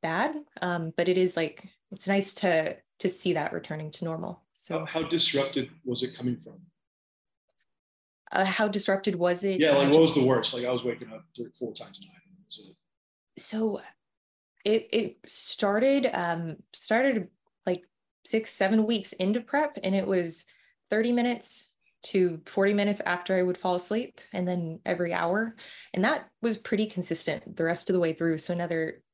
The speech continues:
Speaker 1: eight to ten weeks. Um, but yeah, towards the end, it was, I swear, it was twenty minutes after I fell asleep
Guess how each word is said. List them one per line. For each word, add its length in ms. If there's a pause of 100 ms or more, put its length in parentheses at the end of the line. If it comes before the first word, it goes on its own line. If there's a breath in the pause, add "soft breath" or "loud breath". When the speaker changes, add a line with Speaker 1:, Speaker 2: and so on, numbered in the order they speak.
Speaker 1:
eight 200
to 120
ten 260
weeks. 480 (400 loud breath)
Um, 360
but 120
yeah, 140
towards 320
the 160
end, 320
it 140
was, 320 (340)
I 60
swear, 480
it 100
was 240 (160)
twenty 300
minutes 500
after 240
I 60
fell 180
asleep 300